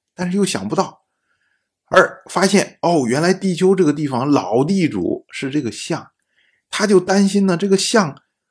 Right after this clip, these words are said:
会不会说我们到这儿来以后，然后占了人家的地盘，让本地没有人祭祀象，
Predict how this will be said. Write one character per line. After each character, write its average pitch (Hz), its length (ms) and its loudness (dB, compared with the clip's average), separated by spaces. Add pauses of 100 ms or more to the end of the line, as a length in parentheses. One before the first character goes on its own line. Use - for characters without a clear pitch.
会 233 140 2
不 220 100 0
会 226 100 6
说 233 440 2
我 135 180 6
们 202 180 2
到 214 160 6
这 208 120 0
儿 202 80 4
来 196 140 6
以 147 120 4
后， 160 320 -4 (240)
然 160 160 2
后 196 140 4
占 214 260 4
了 170 100 6
人 143 200 2
家 202 80 6
的 185 80 2
地 180 240 2
盘， 127 280 -4 (260)
让 185 400 2 (160)
本 131 220 4
地 190 300 0
没 123 240 6
有 170 160 10
人 147 240 4
祭 160 180 2
祀 151 200 2
象， 147 320 0